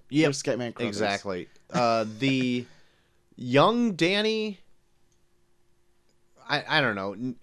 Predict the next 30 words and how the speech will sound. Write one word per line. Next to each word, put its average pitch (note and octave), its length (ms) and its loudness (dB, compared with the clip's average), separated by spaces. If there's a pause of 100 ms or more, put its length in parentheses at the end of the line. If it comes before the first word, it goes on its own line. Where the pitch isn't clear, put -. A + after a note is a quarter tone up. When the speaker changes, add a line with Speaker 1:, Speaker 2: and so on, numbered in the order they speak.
(160)
Speaker 1:
n-, C3 220 -8
he D#3+ 160 -4
didn't E3 280 0
really B2+ 260 2
do A2 300 -4
much - 680 -6 (180)
of G#2 160 -6
anything A2+ 420 -4
to B2 140 -2
re-, G#2 120 -2
really G#2+ 380 0
gauge, G2+ 680 -4
but A#2 200 -2
I, G#2+ 180 -6
it A#2+ 80 -6
was, A#2 240 -4
like, G2 240 -4 (140)
Speaker 2:
Yeah. A2+ 180 -8
Speaker 1:
maybe G#2 120 -6
the F#2+ 80 -4
farthest A2 600 -4
off. C#3+ 440 -4
Speaker 2:
Yeah. G#2+ 300 -4 (1200)
Speaker 1:
Um, G#2+ 520 -2 (1040)
Speaker 2:
I F#3 100 8
think C#4+ 140 6
the D#3+ 80 4
fur-, E3+ 360 4
farthest D3+ 460 2
off, C#3+ 300 6